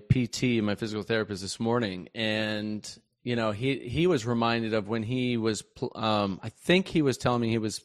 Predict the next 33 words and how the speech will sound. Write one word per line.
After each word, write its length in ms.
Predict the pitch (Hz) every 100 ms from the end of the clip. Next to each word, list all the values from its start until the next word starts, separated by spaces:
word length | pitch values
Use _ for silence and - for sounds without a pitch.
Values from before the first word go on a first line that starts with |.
| -
uh, 260 | 98 95 90
he 80 | 101
was 80 |
playing 260 | - 117 104
baseball 400 | 117 123 - 117
or 80 | 107
some 200 | - 104
sport, 480 | - - 117 110 - - - - _
something 460 | - 127 120 127 113
where, 320 | 113 110 110
you 160 | 107
know, 120 | 113 104
he 120 | 117
was, 200 | 110 -
he 120 | 117
was 140 | 113
about 300 | 104 117 117
to 80 | 117
go 180 | 104 107
out, 420 | 113 127 107 90
and 200 | - 107
he 100 | 110
was, 320 | 110 107 95 - -
you 120 | 107
know, 220 | 92 90 - _ -
nervous, 560 | 113 110 120 135 107 95
anxious, 560 | 104 131 - 113 104 - - - _
and 140 | 120 117
he 80 |
was 120 | 135 -
kind 180 | 131
of 80 | 107
shaking, 580 | - 143 160 - 90 92